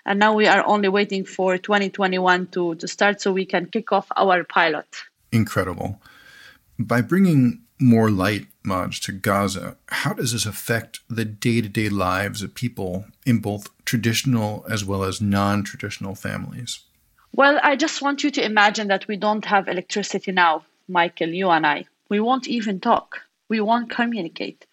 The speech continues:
Speaker 1: The world now is depending on the technology that depends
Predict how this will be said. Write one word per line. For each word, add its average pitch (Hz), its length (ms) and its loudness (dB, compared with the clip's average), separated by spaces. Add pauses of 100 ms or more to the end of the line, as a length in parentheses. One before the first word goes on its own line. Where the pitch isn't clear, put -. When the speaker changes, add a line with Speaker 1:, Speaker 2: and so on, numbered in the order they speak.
(520)
Speaker 1:
The 214 100 0
world 254 240 4
now 233 200 4
is 208 140 -2
depending 196 540 -2
on 170 100 -2
the 180 80 -2
technology 190 760 0
that 175 260 0
depends 214 420 0